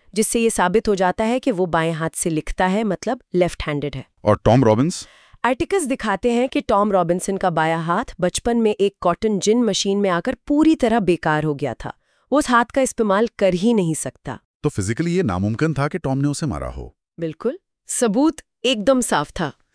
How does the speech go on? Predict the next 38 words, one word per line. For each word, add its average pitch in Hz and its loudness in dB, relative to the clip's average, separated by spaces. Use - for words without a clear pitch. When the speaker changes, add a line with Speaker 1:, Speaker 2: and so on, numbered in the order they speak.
Speaker 2:
एटिकस 131 0
सिर्फ - -4
सबूतों 104 -4
पर 143 0
ही 143 0
नहीं 135 2
रुकते - -4
शायद। 64 -12
Speaker 1:
नहीं, 220 -4
वो 254 4
मायला 196 0
की 247 -4
एक 208 -2
बहुत 165 -2
ही 190 0
दयनीय 170 0
तस्वीर 175 -4
भी 175 -2
पेश 151 -4
करते 143 -8
हैं। 139 -6
एक 262 -2
अकेली, 208 -2
अशिक्षित, 196 -2
गरीब 175 2
लड़की। 170 0
Speaker 2:
जिसका 151 0
बाप 107 0
शायद 151 -2
हिंसक 104 -2
है। - -12
Speaker 1:
हम्म, 175 0
और 233 0
एटिकस 302 -2
ये 202 2
इशारा 175 0
करते 147 -6
हैं 170 -4